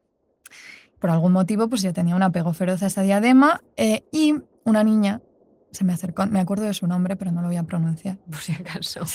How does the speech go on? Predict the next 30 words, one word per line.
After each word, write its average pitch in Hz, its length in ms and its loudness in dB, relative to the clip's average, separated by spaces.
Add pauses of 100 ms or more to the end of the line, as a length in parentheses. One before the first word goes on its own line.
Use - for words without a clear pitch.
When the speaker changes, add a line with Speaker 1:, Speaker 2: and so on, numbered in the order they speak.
(200)
Speaker 1:
<laughs> 202 100 -4 (1000)
Fue, 226 180 0 (460)
fue - 160 -4
la 262 80 4
primera 196 320 2
niña 196 200 2
con 180 60 0
la 170 60 -2
que 165 100 0
yo 185 80 2
me, 208 100 2 (320)
me 180 220 2
di 180 100 2
un 202 120 4
beso 196 200 -2
con 185 140 0
una 202 120 2
bolsa 196 260 0
de 185 80 2
plástico 190 340 -2
de 196 140 0
por 185 180 -6
medio. 180 480 -2
Es - 140 -14
que - 80 -14
se - 160 -6
juntaban 190 600 2
muchas - 320 0
cosas 190 360 -4
aquí. 180 280 -6